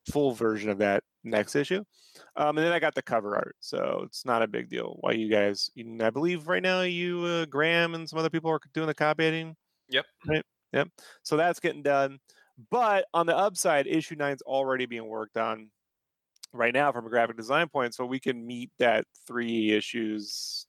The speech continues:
Speaker 1: three to four a year, depending on the schedule. So I think it's right now, I think we're pushing for three, going up to four, but, um,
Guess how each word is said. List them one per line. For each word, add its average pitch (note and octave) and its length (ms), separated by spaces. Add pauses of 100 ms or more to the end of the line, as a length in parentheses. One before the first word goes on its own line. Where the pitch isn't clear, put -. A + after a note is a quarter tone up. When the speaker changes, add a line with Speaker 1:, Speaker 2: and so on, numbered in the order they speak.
Speaker 1:
three D3 140
to D#3 80
four F3 260
a E3+ 60
year, E3+ 260
depending A#2+ 320
on G#2+ 100
the G#2 80
schedule. - 440
So - 140
I F#2+ 100
think - 180
it's - 160
right - 140
now, - 120
I - 40
think - 160
we're - 160 (360)
pushing F3+ 240
for F3 80
three, D#3+ 400 (640)
going G3+ 260
up F3 120
to D3+ 80
four, C3+ 440 (140)
but, C3+ 280 (680)
um, A#2+ 640